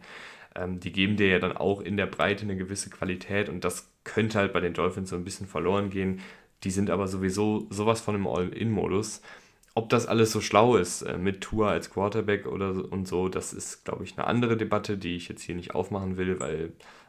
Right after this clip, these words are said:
ähm, das ist nicht der, der Sinn der Folge. Da reden wir dann ganz in Ruhe mal drüber, wenn wir uns die einzelnen Teams anschauen, in ein paar Monaten nach dem Draft, auch in Hinblick auf die Saison, wie es dann aussieht.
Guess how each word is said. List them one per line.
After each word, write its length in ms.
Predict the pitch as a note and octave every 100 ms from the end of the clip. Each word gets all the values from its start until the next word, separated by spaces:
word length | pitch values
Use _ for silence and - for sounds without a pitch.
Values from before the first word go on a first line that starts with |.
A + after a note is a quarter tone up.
| -
ähm, 260 | F2 E2+ E2 -
das 180 | -
ist 200 | A#1+ -
nicht 300 | E2+ E2+ - -
der, 240 | - -
der 160 | - -
Sinn 160 | F#2
der 100 | F2+
Folge. 380 | - G#2 A2 G#2+
Da 100 | F2
reden 240 | F2 F2 F2
wir 60 |
dann 180 | E2+ F2
ganz 200 | F#2+ F#2+
in 80 | F2+
Ruhe 260 | F2+ G2 G2+
mal 140 | F2+
drüber, 320 | F#2 F#2 F2+
wenn 160 | E2+ F2+
wir 100 | E2+
uns 220 | F2 -
die 120 | -
einzelnen 320 | D2+ F2+ -
Teams 320 | G#2+ A#2 A2 G#2+
anschauen, 680 | G2 - F#2 F#2 F2+ F2+ - - -
in 160 | - F#2
ein 60 | F2+
paar 140 | F2+
Monaten 460 | F2+ F#2 F2+ E2 F2+
nach 160 | E2+
dem 180 | - E2+
Draft, 460 | - D#2 F2 - -
auch 180 | F2
in 100 | F2+
Hinblick 380 | F2 F#2 G2+ -
auf 180 | - -
die 120 | -
Saison, 560 | F2+ E2+ F#2 F#2 F2+ F2+
wie 100 | F2+
es 120 | F2+
dann 180 | F#2 F#2+
aussieht. 540 | - F#2+ - F#2 F#2